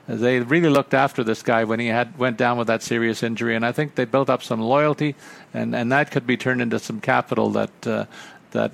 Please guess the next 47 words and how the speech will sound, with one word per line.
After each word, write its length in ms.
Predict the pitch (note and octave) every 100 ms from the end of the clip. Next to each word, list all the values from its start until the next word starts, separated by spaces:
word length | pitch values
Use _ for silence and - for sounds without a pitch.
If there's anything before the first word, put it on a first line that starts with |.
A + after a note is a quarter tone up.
| -
will 200 | A#2 A2
help 220 | B2+ C3+
them 120 | A#2
out 160 | A#2+ B2
in 80 | A2+
this 160 | A#2
circumstance. 640 | - A#2+ A#2 - B2+ B2 - - - -
I 180 | C#3+ G#3
looked 280 | G#3 G#3+ -
internally 600 | F3 E3+ F3+ G3+ E3+ C3
for 180 | - B2
the 80 |
comparable 520 | A#2+ C#3 C3+ C3 A#2+ A#2+
for 220 | - A#2+
Travis 480 | - - C3+ B2+ -
Dermott, 260 | C3+ C#3+
and 100 | B2
I 100 | B2+
came 200 | B2 C#3
upon 380 | C#3 C#3 C3 B2 - - -
Justin 420 | A#2+ D3+ - D3+
Hall, 400 | C3+ D#3 C#3+ G#2+ - - -
certainly, 800 | - F#3 F#3 D#3 C#3+ C#3 C3+ B2+
uh, 300 | B2+ - A#2+
the 100 | C3
most 300 | D#3 D3 C#3+
improved 360 | A#2+ E3+ F3
Maple 280 | C3 C3 B2+
Leaf 240 | B2 A2+
last 280 | B2+ A#2+ -
year, 140 | C3+ B2+
and 160 | A#2
five 320 | - D3+ E3+
years 240 | D3 D3 B2
older 220 | D3+ E3
than 200 | A#2+ A2+
Dermott 360 | A2+ A#2 B2 - - - -
in 120 | A2+
terms 280 | B2 C3+ A2+
of, 260 | A#2+ G#2 G#2
uh, 460 | A1 A1+ A1+ A1+ -
the 120 | C#3
calendar 560 | - D3+ E3 D3+ A#2+ A#2+
and 340 | A#2+ A2+ A2+
his 160 | A2+ A2+
birth 240 | - D#3+
certificate. 480 | - B2+ A#2+ A#2 A#2